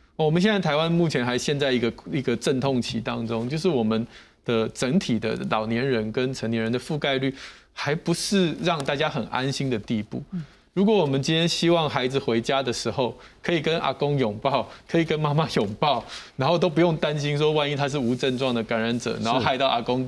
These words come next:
Speaker 1: 下个礼拜去住院。如果我们不希望这样，我们就只好让小孩不上课嘛，这是我们那时候做的决定。那如今现在没办法了，我们非得让孩子去上课，那我们就会希望孩子在学校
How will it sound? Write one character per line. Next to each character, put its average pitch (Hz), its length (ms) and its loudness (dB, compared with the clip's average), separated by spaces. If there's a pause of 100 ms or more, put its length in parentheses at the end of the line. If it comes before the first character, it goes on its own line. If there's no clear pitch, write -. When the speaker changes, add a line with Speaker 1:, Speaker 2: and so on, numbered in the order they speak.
(120)
Speaker 1:
下 139 180 -2
个 117 80 -4
礼 104 80 -4
拜 123 140 -2
去 135 120 -4
住 117 300 0
院。 120 180 2 (380)
如 196 100 4
果 220 80 6
我 185 80 4
们 135 140 0
不 170 100 2
希 165 160 0
望 156 220 2
这 147 180 0
样， 135 160 0 (320)
我 139 80 0
们 143 160 4
就 220 80 6
只 185 200 2
好 147 160 2
让 175 160 4
小 139 160 2
孩 120 100 0
不 127 140 -2
上 143 260 0
课 135 160 0
嘛， 107 140 -2
这 156 80 2
是 175 120 2
我 139 120 2
们 127 160 2
那 190 100 4
时 - 100 -2
候 147 120 4
做 139 180 0
的 110 80 0
决 104 240 -4
定。 107 240 -2 (640)
那 262 100 4
如 214 180 6
今 233 240 4
现 233 160 4
在 220 120 4
没 160 120 2
办 196 220 2
法 113 220 0
了， 113 100 0
我 113 100 0
们 123 160 -2
非 170 160 0
得 135 140 0
让 135 160 -2
孩 117 140 -2
子 117 100 -6
去 120 140 -6
上 117 320 -4
课， 113 200 -4 (420)
那 185 160 0 (240)
我 139 120 0
们 127 120 2
就 160 100 2
会 160 120 2
希 147 200 0
望 143 120 2
孩 117 140 -2
子 120 100 -4
在 139 140 -2
学 131 180 -2
校 123 280 0